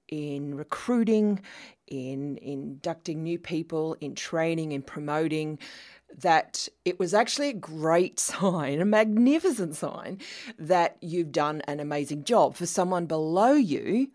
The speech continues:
on that, you know, that corporate ladder to do super well, which in my naivety, I didn't know,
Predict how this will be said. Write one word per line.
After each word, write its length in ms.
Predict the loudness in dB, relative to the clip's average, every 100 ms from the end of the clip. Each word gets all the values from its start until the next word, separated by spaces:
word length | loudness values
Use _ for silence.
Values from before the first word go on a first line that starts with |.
| _
on 160 | -2 0
that, 200 | -2 -6 _ -14
you 100 | -14
know, 100 | -6
that 220 | -4 -4
corporate 360 | 0 -2 -2 2
ladder 320 | 2 2 -2 -4 -16 -16 -6
to 520 | 0 2 2 0 -2
do 560 | -2 0 2 2 0 -2
super 500 | -2 -2 -2 -4 -4
well, 380 | -2 -2 -2 -8 _ _ _ _ _ -18 -18 -20 _ _
which 560 | -8 -6 -4 -4 -4 -10 _ _ _ _ _ -4
in 160 | -2
my 180 | 0 -2
naivety, 800 | 0 0 0 0 0 -2 -4 -6 -12 -10
I 200 | -6 -6
didn't 320 | -6 -6 -2
know, 720 | 0 2 2 2 0 -2 -10